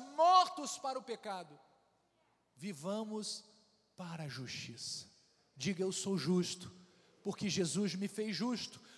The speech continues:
Romanos um dezessete: "Visto que a justiça de Deus, ela se revela no Evangelho."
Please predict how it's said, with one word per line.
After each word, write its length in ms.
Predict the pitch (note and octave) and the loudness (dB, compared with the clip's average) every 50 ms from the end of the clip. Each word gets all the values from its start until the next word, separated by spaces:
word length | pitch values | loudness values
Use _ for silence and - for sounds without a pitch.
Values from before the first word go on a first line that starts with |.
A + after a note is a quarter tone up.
| - - | -2 4
Romanos 560 | F3+ G#3+ A3 A#3 C4+ D4 D#4 D#4 C#4 G#3 G3 | 6 6 8 8 8 8 8 6 4 2 2
um 240 | C4 C#4+ D4 C#4+ B3 | 2 0 0 -2 -2
dezessete: 640 | A3+ B3 C4 A#3 - - C4 C4 C4+ B3 - B3+ | 0 2 2 4 4 4 4 4 4 4 2 0
"Visto 400 | G#3 F#3+ C4+ D4 C#4 - C#4+ C4 | 0 2 2 2 2 0 -4 -6
que 280 | - - C4 B3 G#3+ F3 - - - - - - | -6 -6 -6 -6 -6 -6 -8 -14 -20 -10 -2 4
a 160 | A#3+ C#4 C#4 | 4 4 6
justiça 800 | G3 A#3+ B3+ - - - - - C#4 D#4+ F#4 F4 F4 - E4+ | 4 2 2 4 4 4 4 6 6 6 6 6 4 0 -2
de 120 | E4+ E4+ E4 | -2 -2 0
Deus, 440 | D#4 C4+ C4+ B3+ A#3 F#3+ C3+ A#2+ - - - - - - - _ _ _ _ _ _ _ _ _ _ _ _ _ _ _ _ _ _ _ _ _ _ _ _ _ _ _ _ _ _ _ _ _ | 4 4 4 6 4 2 -2 -6 -10 -14 -16 -18 -20 -20 -20 _ _ _ _ _ _ _ _ _ _ _ _ _ _ _ _ _ _ _ _ _ _ _ _ _ _ _ _ _ _ _ _ _
ela 220 | A3+ B3+ C#4 C#4 C4 | 0 2 4 4 4
se 180 | - - D4+ | 4 2 2
revela 680 | C4 B3 C4 B3+ A3+ G#3+ B3 C#4 D#4+ E4 D#4 D4 C4+ B3 | 2 4 4 4 4 4 6 8 8 8 8 8 6 4
no 160 | A#3+ B3 B3+ | 4 4 4
Evangelho." 840 | C4+ C#4+ D4+ D4+ D#4+ D#4+ C4+ G3 C4 C#4+ D#4+ E4+ E4+ D#4+ A#3 D3+ | 4 4 4 2 0 0 0 2 2 4 6 4 4 2 0 -4